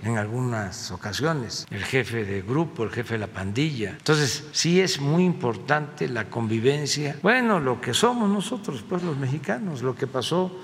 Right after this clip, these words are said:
el veinticuatro y lo que va a pasar el treinta y uno,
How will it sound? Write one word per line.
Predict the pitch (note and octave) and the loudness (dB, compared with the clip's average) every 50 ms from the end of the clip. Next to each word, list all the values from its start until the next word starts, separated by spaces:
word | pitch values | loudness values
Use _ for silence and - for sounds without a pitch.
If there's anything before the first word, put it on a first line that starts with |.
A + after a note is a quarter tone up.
| - - - - - - - - - - - | -14 -16 -16 -16 -16 -18 -18 -20 -20 -8 -4
el | C3 B2 | -2 0
veinticuatro | A#2+ B2+ C3 B2+ A#2+ C3+ B2 - - F#3 G#3+ A#2+ - - C#3+ B2+ A2+ G2 - | 2 2 2 2 0 -2 -4 0 2 4 4 2 2 -2 -6 -6 -6 -4 -2
y | A2+ | 0
lo | A2+ A#2+ A2 | 0 0 0
que | - A2 | 2 2
va | A#2+ D3 | 2 2
a | D3+ | 2
pasar | D3 D3 A#2 B2+ D3+ D3+ | 2 0 2 2 2 2
el | D3 C3 | 2 0
treinta | B2+ - B2 A#2+ A2 F#2 A2+ | 0 -2 -2 -2 -2 -2 -2
y | B2 D3+ E3+ | -2 0 0
uno, | E3+ D#3 B2+ A2+ | -2 -2 -4 -6